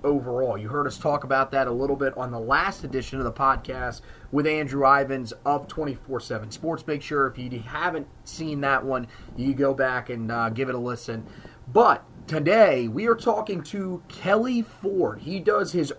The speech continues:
own rankings, um, and he does a multitude of them. It's not just recruiting. That was the one that got my attention, though, on Wednesday, but he does those.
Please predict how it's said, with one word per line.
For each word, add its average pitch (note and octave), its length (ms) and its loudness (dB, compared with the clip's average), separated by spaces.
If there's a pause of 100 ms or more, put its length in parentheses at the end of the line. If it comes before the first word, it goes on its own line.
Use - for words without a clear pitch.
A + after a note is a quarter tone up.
own A3 320 2
rankings, D#3 800 0 (260)
um, C#3+ 220 2
and E3+ 100 0
he G#3 60 0
does A#3+ 220 6
a B3+ 60 8
multitude G3+ 720 4
of G#2 160 -4
them. G2+ 120 -14
It's - 200 -14
not E3+ 280 0
just F3+ 340 -2
recruiting. E3+ 520 0
That E3+ 180 0
was F3 100 0
the E3 80 -2
one D#3+ 280 0
that C#3+ 140 -2
got D#3+ 240 2
my D3+ 300 2
attention, C#3 720 -6 (320)
though, A#2+ 420 0 (320)
on C3 480 0
Wednesday, B2+ 760 -2
but A#2+ 260 -4
he C#3 100 -8
does D3 300 2
those. F#3+ 460 4